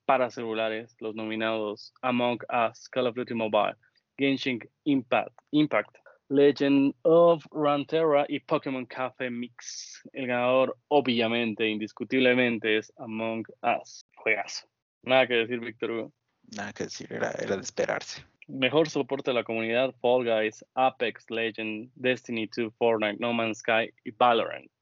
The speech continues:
Speaker 1: El ganador fue Fall Guys.
Speaker 2: Eso está interesante. <laughs> Imagino
Speaker 1: Sí.
Speaker 2: que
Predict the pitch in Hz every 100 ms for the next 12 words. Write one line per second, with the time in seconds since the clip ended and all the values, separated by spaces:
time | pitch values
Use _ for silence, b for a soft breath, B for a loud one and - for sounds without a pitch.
0 | _ - 120 113 117 120 120 127 - -
1 | _ _ - 143 131 104 - - - -
2 | - - - - 107 101 104 98 - -
3 | _ _ _ _ - - - _ _ 123
4 | 117 127 127 131 107